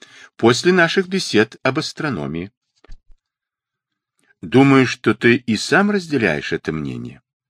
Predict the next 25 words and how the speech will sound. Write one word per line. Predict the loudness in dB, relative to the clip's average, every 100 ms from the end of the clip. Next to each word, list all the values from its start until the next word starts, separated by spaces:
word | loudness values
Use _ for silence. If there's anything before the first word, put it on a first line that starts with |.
| _ _ _ _
потому | -12 -6 -6
что | -6 -2
ты | 2 2 0
больше | 0 2 2 0
настаивал | -2 -2 -2 0 2 2 0
на | -2 -4
противоречиях | -6 -6 -2 -2 0 -2 -6 -10
Птоломеевской | -14 -10 -8 -6 -6 -8 -10 -12
системы, | -12 -10 -12 -6 -6 -6 -12 _ _ -20 -18
чем | -6 -2 -2
на | -2
ее | -2 -2 -2 -2 -8
внешней | -4 0 -2 -4 -10
связности. | -8 -8 -8 -12 -20 -20 -20 -20 _ _ _ _ _ _ -6
Хотя | -2 0 2 0
ты | 0 0 0 -4
и | -6 -4 -4 -6 -6
представил | -6 -4 -4 0 0 0
мне | -2 -2 -4
эту | -6
космологию | -8 -8 -4 -2 -2 -2 -4
как | -4 -6 -6
вполне | _ -4 -2 -2 -2 -6 _ -20
достойную | -6 -4 -4 -2 2 2 0 -4
веры, | -2 -2 -2 -6